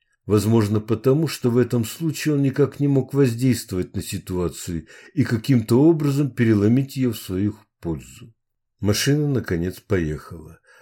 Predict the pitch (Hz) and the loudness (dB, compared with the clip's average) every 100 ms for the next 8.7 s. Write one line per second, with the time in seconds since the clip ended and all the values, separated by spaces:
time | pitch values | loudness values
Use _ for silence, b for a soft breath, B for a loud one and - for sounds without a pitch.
0 | b 92 85 123 131 117 127 107 135 - | b -4 2 4 4 4 2 4 0 0
1 | 107 - 107 98 - 117 104 107 104 92 | -6 -4 -6 -4 0 2 4 4 2 2
2 | 90 87 95 135 143 110 104 156 147 - | 0 0 0 -2 -4 -6 -6 -6 -8 -8
3 | 147 123 - 123 113 107 - 101 - 80 | -8 -8 -8 -6 -6 -8 -10 -10 -6 -6
4 | 71 - b b b 95 80 80 - 117 | -6 -14 b b b -6 -4 -6 -4 -4
5 | 123 113 104 78 - 69 - _ _ _ | -4 -6 -6 -6 -8 -16 -18 _ _ _
6 | _ _ _ _ _ _ _ _ 107 104 | _ _ _ _ _ _ _ _ -4 0
7 | 127 113 147 143 107 107 113 110 98 92 | -2 2 4 4 2 0 2 4 2 0
8 | - 98 131 160 151 147 135 | -2 0 2 2 0 -2 -4